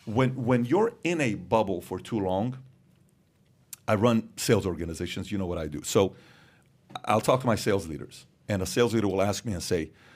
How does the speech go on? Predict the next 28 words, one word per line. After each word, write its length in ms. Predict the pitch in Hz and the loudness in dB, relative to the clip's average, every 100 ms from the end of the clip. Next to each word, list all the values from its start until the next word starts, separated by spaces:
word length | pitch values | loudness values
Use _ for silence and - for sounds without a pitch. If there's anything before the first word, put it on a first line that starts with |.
| - | -8
"Hey, 120 | 127 | -4
Pat, 320 | 127 131 87 - - _ _ - | -2 -2 -4 -10 -20 _ _ -12
ah, 120 | - 120 | -8 -4
man, 240 | 135 131 | -4 -4
how 160 | - 131 | -4 -8
do 60 | |
you 140 | 139 131 | -6 -6
deal 200 | 123 113 | -6 -6
with 140 | 104 | -6
these 220 | 101 92 - | -8 -10 -8
guys 440 | 107 104 98 90 | -6 -6 -6 -8
that 120 | 101 90 | -10 -10
are 80 | |
just 260 | 90 104 - | -8 -10 -6
making 240 | 101 - 90 | -8 -8 -10
fifteen 420 | - 110 - 107 | -10 -10 -8 -4
bucks 280 | 104 101 95 | -4 -4 -6
an 100 | 98 | -4
hour? 180 | 98 | -2
Man, 140 | 98 120 | -2 -2
you 80 | 135 | -2
trying 220 | 139 131 | -4 -4
to 60 | |
get 180 | 101 123 | -4 -6
these 140 | 127 98 | -6 -4
guys 240 | 113 107 | -4 -4
to 80 | 101 | -6
realize 520 | 104 123 120 110 101 | -2 0 2 2 0